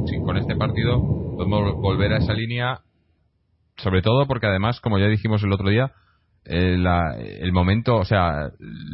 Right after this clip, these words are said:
dentro de todo lo malo que ha sido esa eliminación, el-, eliminación copera y esos tres partidos seguidos perdiendo y demás, lo mejor de todo esto es que la mejor manera de, de, de reponerse de esto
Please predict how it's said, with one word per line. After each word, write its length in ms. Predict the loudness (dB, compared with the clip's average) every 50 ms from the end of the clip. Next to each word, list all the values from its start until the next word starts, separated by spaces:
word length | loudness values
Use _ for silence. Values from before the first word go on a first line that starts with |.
| -10 -10 -12 _ _ _ _ _ _ _ _ -4
dentro 380 | 0 2 2 2 4 4 4
de 80 | 4 4
todo 180 | 4 4 4
lo 100 | 6 4 4
malo 220 | 4 4 2 2
que 80 | 0 0
ha 60 | -2
sido 180 | 0 2 2 2
esa 120 | 2 0
eliminación, 480 | 0 0 0 0 0 0 0 -2 -2 -2 -4
el-, 200 | -4 -4 -4 -4
eliminación 480 | -4 -2 -2 0 0 -2 -2 -2 -2 -2
copera 340 | 0 -2 0 2 0 2 2
y 40 |
esos 160 | 2 2 0 2
tres 140 | 0 0
partidos 380 | 0 0 -2 -2 -2 -4 -4 -2
seguidos 460 | -2 -2 -2 0 0 0 0 -2 -4 _ _ _ _ _ _ _ _ _ _ _ _ -2
perdiendo 440 | 0 0 2 2 0 0 2 0
y 60 | 0 0
demás, 400 | 0 0 0 0 -2 -4 -8 _ _ _ _ _ _ _ _ _ _
lo 180 | -2 0 2 2
mejor 260 | 2 2 0 0 -2
de 60 | -2
todo 180 | 0 2 2 2
esto 180 | 0 2 0
es 120 | -2 -2 -2
que 360 | -2 -2 0 0 0 -2 -4 _ _ -8 -2
la 160 | 0 0 0
mejor 240 | 0 0 0 0 0
manera 340 | 2 0 0 0 0 0
de, 220 | 0 0 0 0 0
de, 540 | 0 0 2 2 2 0 0 -2 -2 -4 -6
de 480 | -4 -4 -4 -2 -2 -2 -4 -4 -6 -6
reponerse 460 | -6 -6 -4 -2 -2 0 -2 -2 0 0
de 120 | 0 0
esto 340 | -2 -2 -2 -2 -2 -2